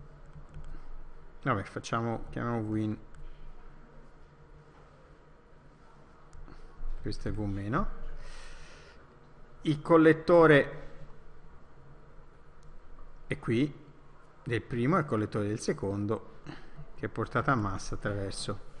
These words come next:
questo è C uno, questo qui è R C, questo è C due. E qui ho il circuito equivalente, eh, facciamo il disegno per le basse frequenze, anche se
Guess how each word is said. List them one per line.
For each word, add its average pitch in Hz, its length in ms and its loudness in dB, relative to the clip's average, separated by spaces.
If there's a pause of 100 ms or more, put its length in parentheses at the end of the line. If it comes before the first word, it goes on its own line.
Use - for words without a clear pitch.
(360)
questo 120 280 2
è - 20 4
C 185 240 2
uno, 123 460 4 (920)
questo 135 280 0
qui 107 220 0 (560)
è 113 200 0
R 135 100 4
C, 107 240 0
questo 101 300 -2
è - 20 -4
C - 180 -4
due. 87 240 -4 (560)
E 240 120 -4
qui 135 260 6
ho 131 160 8
il 123 540 6
circuito 123 360 -2
equivalente, 110 840 4 (480)
eh, 110 360 0
facciamo 147 420 4
il 127 100 0 (400)
disegno 120 400 -2
per 117 140 0
le 110 100 0
basse 110 320 0
frequenze, 104 500 -4
anche 151 220 2
se 120 300 2